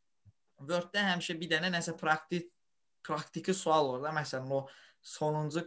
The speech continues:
convert text to table formasında. Ee, cədvəldən sual gözləmək olarmı sizcə? Mən düşünürəm ki, cədvəl onlar üçün həmişə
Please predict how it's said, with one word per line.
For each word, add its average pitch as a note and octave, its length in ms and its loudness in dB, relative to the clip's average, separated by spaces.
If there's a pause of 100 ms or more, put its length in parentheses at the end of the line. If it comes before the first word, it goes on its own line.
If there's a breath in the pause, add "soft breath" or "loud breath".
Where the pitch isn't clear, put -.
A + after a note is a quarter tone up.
convert D#3 380 0
text - 280 -6
to D3 100 -10
table B2+ 420 -4
formasında. B2+ 760 -4 (1500)
Ee, B1+ 1040 -10 (880)
cədvəldən A#3 560 10
sual A3+ 320 8
gözləmək G3 560 6
olarmı F3 460 8
sizcə? A#2 400 -12 (180)
Mən G#3 240 0
düşünürəm A3+ 400 -4
ki, G#3+ 160 -4
cədvəl G3+ 400 2
onlar G3 300 8
üçün F3+ 180 2
həmişə F3+ 320 6